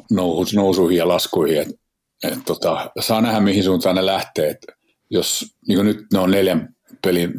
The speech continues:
tappioputkessa, jos mennään johonkin viiteen viiva seitsemään, niin silloin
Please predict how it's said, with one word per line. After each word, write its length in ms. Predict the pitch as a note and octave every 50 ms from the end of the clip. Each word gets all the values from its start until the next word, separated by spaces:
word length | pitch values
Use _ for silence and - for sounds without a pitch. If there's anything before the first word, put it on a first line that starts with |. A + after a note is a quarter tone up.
| -
tappioputkessa, 760 | - G2 F2 - - F2+ E2+ - F2 E2+ - - F2+ - -
jos 120 | E2+ E2 -
mennään 280 | - F#2+ F2+ F#2 F2+
johonkin 320 | F2+ F#2 F#2 - - F2+ D#2+ - - - - F2+ F#2
viiteen 280 | G2 F#2+ - F2+ F2
viiva 200 | E2 E2+ E2 D#2+
seitsemään, 580 | D#2+ - F#2 F#2 F2 - - E2 D#2+ D#2+ D#2 D2+
niin 100 | D#2 D#2+
silloin 420 | - G2 F2 E2 D#2+ D#2 D#2+ E2